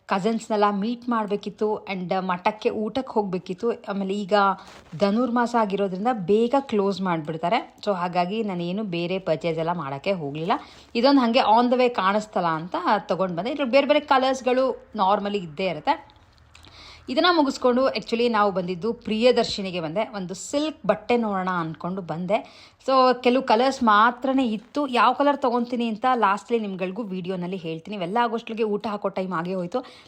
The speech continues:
And ರಾಯರ ಪ್ರಸಾದ ಮಿಸ್ ಮಾಡ್ಕೊಳಕ್ಕೆ ಇಷ್ಟ ಆಗಲ್ಲ ಅಲ್ವಾ? So ಬೆಳಗ್ ಬೆಳಗ್ಗೆ ಊಟ ಆಗಿದ್ರಿಂದ ಧನುರ್ಮಾಸನೂ ಆಗಿರೋದ್ರಿಂದ ಹುಗ್ಗಿ ಎಲ್ಲ ಮಾಡಿದ್ರು. ಊಟ ಅಂದ್ರೆ ಪ್ರಸಾದ ತುಂಬಾನೇ ರುಚಿ ರುಚಿಯಾಗಿ ಇತ್ತು.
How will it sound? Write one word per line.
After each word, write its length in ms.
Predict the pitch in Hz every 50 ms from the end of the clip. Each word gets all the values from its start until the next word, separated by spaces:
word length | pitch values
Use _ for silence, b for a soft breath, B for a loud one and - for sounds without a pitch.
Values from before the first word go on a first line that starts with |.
| B B - 247
And 120 | 240 220
ರಾಯರ 240 | 254 254 269 269 277
ಪ್ರಸಾದ 300 | 277 - 247 - 240 226 240 233
ಮಿಸ್ 240 | 220 220 - - 247
ಮಾಡ್ಕೊಳಕ್ಕೆ 580 | 240 226 220 - 214 202 196 - - 208 208
ಇಷ್ಟ 300 | 196 - 226 190 - -
ಆಗಲ್ಲ 300 | 220 190 185 185 175 170
ಅಲ್ವಾ? 240 | 165 180 226 247 302
So 280 | 254 - 190 190 190 185
ಬೆಳಗ್ 360 | 165 165 170 190 185 180 175
ಬೆಳಗ್ಗೆ 440 | 196 202 202 185 208 214 208 196 -
ಊಟ 240 | 190 196 185 -
ಆಗಿದ್ರಿಂದ 520 | 196 180 180 165 170 160 160 160 165 175 208 220 220 214 202 180 B B B B B B - 160
ಧನುರ್ಮಾಸನೂ 680 | 180 190 196 240 269 262 269 277 254 254 254 247 247
ಆಗಿರೋದ್ರಿಂದ 480 | 226 202 196 202 202 196 185 190 214 226 226 -
ಹುಗ್ಗಿ 340 | 226 220 190 170 156 185 226
ಎಲ್ಲ 220 | 220 190 175 190
ಮಾಡಿದ್ರು. 420 | 190 185 170 165 170 175 180 240 240
ಊಟ 320 | - 202 202 208 190 -
ಅಂದ್ರೆ 320 | 226 214 208 185 170 175 175
ಪ್ರಸಾದ 360 | - 170 160 - 170 202 214
ತುಂಬಾನೇ 640 | 214 - - - 202 214 240 269 262 285 294 302 294
ರುಚಿ 280 | 247 233 - - - 202
ರುಚಿಯಾಗಿ 640 | 220 - - - 220 220 214 208 214 226 233 247
ಇತ್ತು. 580 | 220 175 - - - 185 202 269 403 - _